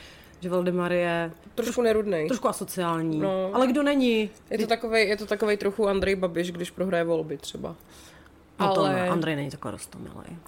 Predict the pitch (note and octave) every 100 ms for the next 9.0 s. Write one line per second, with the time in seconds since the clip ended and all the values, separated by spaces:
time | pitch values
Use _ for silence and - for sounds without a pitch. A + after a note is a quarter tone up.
0 | - F#3+ F#3 G3+ G3+ G3+ F#3+ D3+ B2 -
1 | - G3 G3 G3 F#3+ F#3+ F#3 F#3 F3+ G3
2 | F#3 F3+ - F#3 F3+ F3+ F#3 F3 E3+ E3+
3 | F3 F#3+ E3+ - - - - - G#3+ E3
4 | D#3+ D#3 G2+ D3 G3 - G#3+ G3+ - G#3+
5 | G#3+ G3 G3+ G3+ F#3+ G3 F#3+ - - G3+
6 | G3 - F3 F#3 - - - - - -
7 | - - - - - - - - B3+ A#3+
8 | - - A3+ D#4 E4+ D4 C#4+ C#4 D4